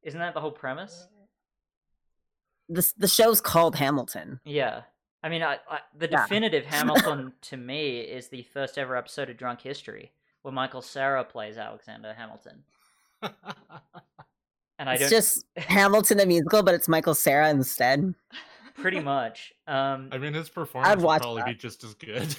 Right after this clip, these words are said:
Speaker 3: <laughs>
Speaker 1: it's, it's pretty short. I'd recommend it. Um, uh, oh, how long is it? I was wondering, maybe we can watch it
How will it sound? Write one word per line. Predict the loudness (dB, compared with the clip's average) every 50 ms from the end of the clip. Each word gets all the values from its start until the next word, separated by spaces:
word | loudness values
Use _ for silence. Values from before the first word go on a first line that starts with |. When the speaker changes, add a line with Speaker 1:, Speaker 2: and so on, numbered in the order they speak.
| -12 -14
Speaker 3:
<laughs> | -6 -4
Speaker 1:
it's, | -4 -4 -4 -8 -12 -8 -8
it's | -8 -8 -8 -6
pretty | -4 -4 -2 -2 -4
short. | -6 -2 0 0 2 2 0 0
I'd | 0 0 0
recommend | 0 -2 -2 -2 -4 -4 -2 -2 -2 -2 -4
it. | -4 -4 -6 -8 _ _
Um, | -6 -4 -4 -2 -2 -4 -4 -8 -10 -14 -18 _ _ _ _ _ -20 -20 _ _ _ _ _ _ _ _ _ _ _
uh, | 0 2 4 4 4 4 4 4 4 4 2 0 -2 -8 _ _ _ _ _ _ _ _ _ _ _
oh, | -18 -16
how | -14 -4 -2 -2 -2
long | -2 -2 -4 -4 -4 -4 -6
is | -8 -6 -6
it? | -4 -4 -4
I | -4
was | -6 -6 -8
wondering, | -10 -10 -10 -10 -12 -10
maybe | -10 -10 -10 -10 -12
we | -14 -16 -16
can | -16 -16 -14
watch | -10 -10 -10 -10 -10 -12
it | -12 -12 -12 -14